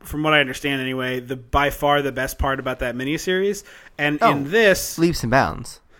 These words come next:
Speaker 1: in this, we got a fantastic Pennywise performance, but also a much better movie than that nineties miniseries, from what I, again, from what I understand.
Speaker 2: Yeah, I agree with that. It just was able to do more in, like, more, in a more effective way.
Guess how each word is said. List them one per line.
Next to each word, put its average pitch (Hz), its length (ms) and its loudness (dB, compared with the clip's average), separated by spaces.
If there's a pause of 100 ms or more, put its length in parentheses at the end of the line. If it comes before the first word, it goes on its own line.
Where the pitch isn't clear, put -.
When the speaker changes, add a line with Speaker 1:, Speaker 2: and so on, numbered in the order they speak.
(220)
Speaker 1:
in 175 220 -2
this, 254 320 2
we 180 140 0
got 175 240 6
a 175 60 4
fantastic 170 960 0 (400)
Pennywise 170 540 4
performance, 147 580 -2
but 147 180 -4
also 151 480 0
a 139 140 -2
much 151 320 -2
better 139 200 2
movie 131 380 0
than 123 300 -4
that 127 200 -4
nineties 123 360 -4
miniseries, 113 540 -8
from 113 160 -12
what 104 120 -10
I, 95 260 -12
again, 127 320 -4
from 117 200 -12
what 117 100 -4
I 110 80 -8
understand. 101 460 -14 (440)
Speaker 2:
Yeah, 165 300 4
I 180 120 6
agree 151 180 2
with 113 100 -2
that. 110 220 -4 (440)
It 147 100 0
just 160 180 -2
was 156 160 -2
able 131 300 2
to 135 120 -2
do 120 380 0
more 120 580 2
in, 113 120 -6
like, 107 140 -4
more, 110 280 -2
in 113 100 -4
a 110 60 0
more 110 220 2
effective 104 500 -6
way. 110 300 -2